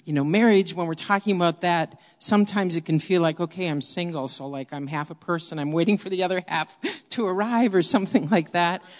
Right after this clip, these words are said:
Like, that's not how that works. We're whole because of who we are in Jesus Christ. But,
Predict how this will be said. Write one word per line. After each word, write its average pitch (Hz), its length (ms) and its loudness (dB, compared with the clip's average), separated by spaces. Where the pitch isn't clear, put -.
Like, 165 160 2
that's 190 280 2
not 190 200 2
how 233 160 2
that 156 180 0
works. 147 560 -4
We're 185 180 6
whole 185 400 6
because 156 420 0
of 160 120 -2
who 180 200 4
we 156 180 6
are 147 160 2
in 147 140 2
Jesus 139 420 -2
Christ. - 800 -8
But, 170 260 0